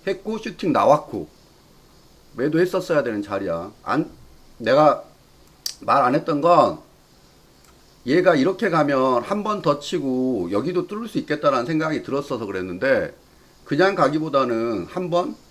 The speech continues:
여기서 눌렸다가 갈 것 같아. 이렇게. 그래서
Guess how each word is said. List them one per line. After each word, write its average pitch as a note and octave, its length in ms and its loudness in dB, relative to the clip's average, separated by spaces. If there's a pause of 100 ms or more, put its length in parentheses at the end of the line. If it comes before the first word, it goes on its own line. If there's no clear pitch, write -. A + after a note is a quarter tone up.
(180)
여기서 C3 500 -2 (1000)
눌렸다가 D#3 500 2
갈 G#2 160 2
것 - 80 -12
같아. - 360 -8 (840)
이렇게. G2 440 -10 (1300)
그래서 B2+ 800 4